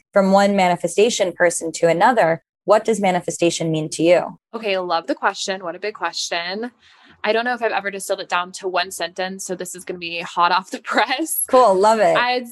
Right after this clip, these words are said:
Speaker 2: yes, ma-, manifestation, I would say, is the self-directed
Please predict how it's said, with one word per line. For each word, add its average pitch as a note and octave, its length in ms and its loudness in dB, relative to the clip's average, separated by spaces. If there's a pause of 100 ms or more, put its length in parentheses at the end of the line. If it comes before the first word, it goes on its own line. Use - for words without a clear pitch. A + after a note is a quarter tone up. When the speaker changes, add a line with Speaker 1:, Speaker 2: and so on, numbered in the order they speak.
Speaker 2:
yes, B3 480 0
ma-, A3 280 -2
manifestation, A3 1300 -2 (280)
I G3 160 0
would G3 160 -10
say, F3+ 560 -4
is F3+ 440 -6
the F#3 120 -6
self-directed F3+ 1600 -4